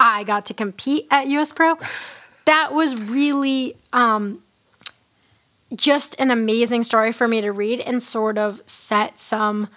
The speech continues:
Speaker 1: alarms off in my head with my own training and own issues. And I, you know, I've come back to that article and read it multiple times. So I really appreciate her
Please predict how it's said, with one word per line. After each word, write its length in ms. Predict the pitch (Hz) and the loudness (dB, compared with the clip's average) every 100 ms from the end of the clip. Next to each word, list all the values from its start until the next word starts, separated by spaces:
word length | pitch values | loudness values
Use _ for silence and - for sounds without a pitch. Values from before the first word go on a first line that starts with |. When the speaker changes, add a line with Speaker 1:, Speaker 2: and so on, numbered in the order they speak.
| _ _ _ _ _ | _ _ _ _ _
Speaker 1:
alarms 440 | - 240 220 226 226 | 0 2 2 0 0
off 220 | 214 233 | 0 0
in 60 | 220 | -2
my 120 | 208 | 0
head 240 | 214 220 | 0 0
with 180 | 226 226 | -2 -2
my 200 | 220 208 | -2 -2
own 480 | 233 233 240 247 262 - _ _ _ | -2 0 2 0 -2 -8 _ _ _
training 520 | - 320 302 302 302 294 | -2 0 2 2 2 0
and 160 | 240 - | -2 0
own 220 | 254 269 | 2 2
issues. 680 | 240 269 277 277 277 254 - _ - | 0 0 0 0 0 -2 -6 _ -2
And 420 | 247 226 214 202 - _ _ _ _ - | 2 2 0 -4 -10 _ _ _ _ 2
I, 280 | 262 240 214 | 2 0 -2
you 100 | 233 | 2
know, 100 | 214 | 4
I've 200 | 220 240 | 4 2
come 160 | - 214 | 0 2
back 200 | 208 208 | 2 2
to 60 | - | 0
that 120 | 202 | 0
article 380 | 208 208 208 208 | 0 0 0 0
and 140 | 196 | 0
read 140 | 202 | -2
it 220 | 208 208 - | -2 -6 -8
multiple 480 | 208 202 196 202 214 | -6 -6 -6 -4 -4
times. 420 | - 202 202 208 | 0 2 2 -2
So 320 | - 214 202 | 0 2 0
I 180 | - 220 | 0 -2
really 720 | 214 190 190 214 226 220 214 | -2 -6 -8 -2 0 0 -2
appreciate 840 | 208 - 214 208 - 208 214 262 | -4 -6 -4 -2 -2 0 -2 -6
her 420 | 214 214 208 202 | -4 -2 0 -2